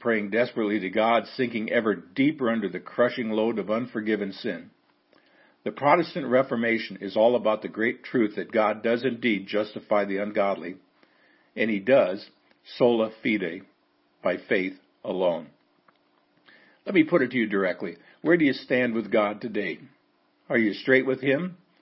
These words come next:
or is your life still one big crooked mess? Have you been justified by faith alone? Consider this, friends. The only requirement is that you admit you need Jesus. Do you need him? If the answer is yes, then come to Jesus and you'll discover he will take you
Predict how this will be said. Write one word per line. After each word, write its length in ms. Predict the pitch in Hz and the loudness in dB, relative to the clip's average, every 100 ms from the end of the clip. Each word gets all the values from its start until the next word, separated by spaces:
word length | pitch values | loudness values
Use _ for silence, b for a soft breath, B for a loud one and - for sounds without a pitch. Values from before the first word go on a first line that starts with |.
| _ | _
or 140 | - 117 | -2 0
is 100 | 107 | 0
your 140 | 107 | 2
life 240 | 107 123 135 | 4 4 2
still 400 | - 127 123 110 | -2 4 4 4
one 320 | 110 113 110 | 4 2 0
big 300 | 110 107 107 | -2 -2 -2
crooked 400 | - 104 - 95 | -2 -2 -2 -6
mess? 360 | 104 85 - - _ _ _ _ _ _ | -6 -6 -8 -16 _ _ _ _ _ _
Have 140 | 135 117 | 0 2
you 120 | 127 | 2
been 240 | 117 104 | 2 0
justified 800 | 98 139 151 107 - 90 90 98 - | 2 2 2 -6 -2 0 0 -2 -8
by 160 | - 92 | -2 -2
faith 320 | 92 92 90 | 0 -4 -4
alone? 440 | 90 101 92 82 - _ _ _ _ b b b b b b b | -4 -2 -2 -4 -14 _ _ _ _ b b b b b b b
Consider 380 | 160 139 196 160 | -4 2 4 6
this, 240 | 139 123 | 4 0
friends. 360 | - 113 110 107 | 0 0 0 -2
The 120 | 127 127 | 2 4
only 200 | 190 180 | 4 2
requirement 580 | 120 - 135 160 110 | 0 0 0 0 0
is 180 | 101 104 | -2 -2
that 180 | 110 104 | -2 0
you 80 | 120 | -2
admit 320 | 101 123 131 | 0 0 0
you 100 | 120 | -2
need 240 | 117 123 | 0 -2
Jesus. 560 | 107 127 143 131 - - - _ _ _ _ _ _ | -2 -2 -2 -6 -16 -20 -20 _ _ _ _ _ _
Do 80 | - | 0
you 140 | 95 | 0
need 200 | 92 101 | 2 0
him? 280 | 117 151 170 - _ _ _ b b b | 0 -2 -6 -14 _ _ _ b b b
If 160 | 139 127 | 0 2
the 180 | 127 | 2
answer 260 | 139 180 170 | 2 2 0
is 160 | 135 104 | 0 2
yes, 320 | 156 117 - | 4 4 2
then 140 | 110 | -6
come 220 | 107 147 196 | -2 0 0
to 100 | 170 | 0
Jesus 380 | 120 120 139 | 0 0 -2
and 80 | 113 | -4
you'll 160 | 120 160 | 0 0
discover 440 | 110 - 131 131 | 0 0 2 2
he 120 | 113 127 | 0 -2
will 160 | 107 | -2
take 340 | - - 156 139 | -4 -4 -4 -2
you 220 | 135 | -4